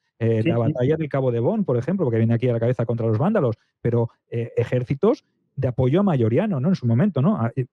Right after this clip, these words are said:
Speaker 1: pobre, pobre Mayoriano, es que claro, es que yo me
Speaker 2: Sí.
Speaker 1: viene a la cabeza lo, lo que podría haber hecho Mayoriano, pero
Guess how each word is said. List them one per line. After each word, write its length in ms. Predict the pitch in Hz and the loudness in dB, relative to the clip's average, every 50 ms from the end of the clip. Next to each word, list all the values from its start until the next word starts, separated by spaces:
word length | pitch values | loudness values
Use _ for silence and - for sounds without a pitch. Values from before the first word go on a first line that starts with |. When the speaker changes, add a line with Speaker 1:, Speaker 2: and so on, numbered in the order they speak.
| _ _ _ | _ _ _
Speaker 1:
pobre, 260 | 143 135 123 113 107 | -4 -4 -4 -4 -4
pobre 240 | - 127 123 120 113 | -2 0 0 0 0
Mayoriano, 440 | 113 107 107 107 107 110 113 107 | 0 0 0 0 0 0 0 0
es 60 | 113 - | -2 -4
que 120 | - 113 | -4 -4
claro, 260 | - 120 113 113 - _ _ _ _ | -2 -2 -2 -4 -4 _ _ _ _
es 60 | _ | _
que 60 | - 131 | -2 0
yo 60 | 135 | 2
me 60 | 143 | 2
Speaker 2:
Sí. 60 | 135 | 2
Speaker 1:
viene 180 | 147 147 143 143 | 2 2 0 -2
a 20 | |
la 80 | - - | -6 -6
cabeza 280 | 135 139 151 - 139 117 | -4 -2 -2 0 0 0
lo, 160 | - 120 120 110 | 0 0 -2 -4
lo 180 | - - - | -4 -2 -2
que 100 | 131 143 | -2 -2
podría 300 | 123 - 131 131 147 160 | 0 0 0 2 2 2
haber 140 | 160 160 156 165 | 4 2 2 2
hecho 180 | 156 - 156 | 0 0 0
Mayoriano, 480 | 147 147 139 135 127 139 147 156 175 160 | 2 2 2 2 2 0 0 0 0 0
pero 240 | - 135 131 127 | 0 0 -2 -2